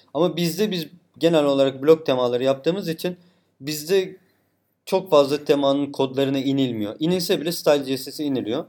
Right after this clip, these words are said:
O yüzden ben kodların çok anlaşılır bir şekilde yazılmasını tavsiye ediyorum. Ve ayrıca,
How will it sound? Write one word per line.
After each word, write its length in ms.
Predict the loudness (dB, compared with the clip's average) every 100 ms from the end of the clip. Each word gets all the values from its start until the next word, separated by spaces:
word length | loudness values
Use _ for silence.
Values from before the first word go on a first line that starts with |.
| _ -20 -20 -14 -4
O 100 | -2
yüzden 320 | 2 2 6
ben 240 | 6 4 -4 -16 _ _ -20 -4
kodların 480 | -2 2 4 4 2
çok 220 | 0 2
anlaşılır 500 | 2 0 -2 -6 -8
bir 60 |
şekilde 440 | -8 -10 -8 -4 0
yazılmasını 880 | 0 -2 -6 -6 -8 -8 -8 -8 -2
tavsiye 440 | 0 0 -2 -6
ediyorum. 360 | -4 -4 -4 -8 -16 _ 0
Ve 80 | 4
ayrıca, 600 | 4 4 0 -2 -2